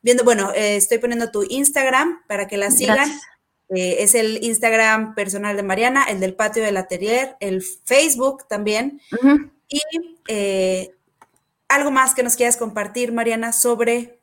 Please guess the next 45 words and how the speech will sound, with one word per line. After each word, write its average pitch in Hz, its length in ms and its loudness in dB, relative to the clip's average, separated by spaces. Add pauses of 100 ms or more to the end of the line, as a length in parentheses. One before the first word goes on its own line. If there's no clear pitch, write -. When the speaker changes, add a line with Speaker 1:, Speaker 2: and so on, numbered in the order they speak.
Speaker 1:
persistir, 214 680 -2 (120)
se-, 214 300 -4
sobre 208 200 -6
ser 240 280 0
persistente 208 760 -4
en 185 100 -6
lo 185 100 -8
que 190 100 -8
más 202 240 -2
amamos. 185 540 -10 (720)
Speaker 2:
Pues, 262 520 6
yo 277 200 2
creo 349 160 4
que 349 140 0
cuando 269 320 8
amas 262 360 8
las 220 180 0
cosas, 233 340 -2
o - 20 -10
sea, 208 120 -2
cuando 214 260 -2
realmente 254 420 2
tiene 247 280 0
pasión, 202 420 -2
porque 202 460 -2
la 196 160 2
perseverancia 220 560 0
va 220 120 4
junto 226 280 -6
con 208 120 -4
la 175 120 -6
pasión 208 420 -2
y 208 60 -2
va 180 120 4
junto 190 320 -6
con 180 140 -4
los 170 220 -4
dones, 190 420 0
¿no? 226 200 0 (280)
Que 220 100 4
llegamos 220 440 4
a 196 80 2
esta 190 180 -2
vida. 196 300 -4 (560)
Eh, 220 540 6